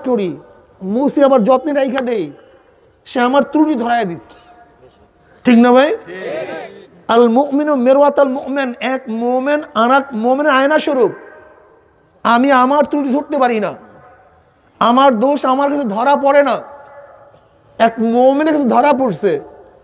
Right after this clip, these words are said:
সে যদি আমাকে ধরায় দেয়, সমস্যা কি, অসুবিধা কি? কিন্তু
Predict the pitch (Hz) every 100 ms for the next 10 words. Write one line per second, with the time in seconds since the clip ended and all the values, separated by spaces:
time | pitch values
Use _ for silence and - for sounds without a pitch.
0 | _ _ _ _ _ _ - - 254 262
1 | 294 294 285 233 208 254 285 285 294 226
2 | 196 185 262 294 - 302 233 233 202 190
3 | - - - - - - _ - - 220
4 | 220 277 302 302 262 233 202 - - -
5 | - _ _ _ _ _ _ - - 240